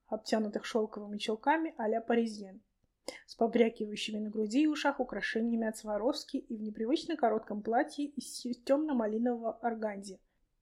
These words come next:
которая уверенно облегала грудь и как будто стекала мелкой рябью по бёдрам.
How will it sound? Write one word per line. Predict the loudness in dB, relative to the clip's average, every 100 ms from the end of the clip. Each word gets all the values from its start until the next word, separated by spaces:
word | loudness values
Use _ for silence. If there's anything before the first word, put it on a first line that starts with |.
| _ _ _ _ _
которая | -2 2 2 2 2
уверенно | 0 4 4 6 6
облегала | 6 4 4 6 4
грудь | 2 0 2 2 2
и |
как | 0 0 0
будто | -2 -2 -4
стекала | -2 -2 4 4 4
мелкой | 0 0 -2 -4
рябью | -2 -2 -4 -2
по | -2
бёдрам. | 0 -2 -2 -6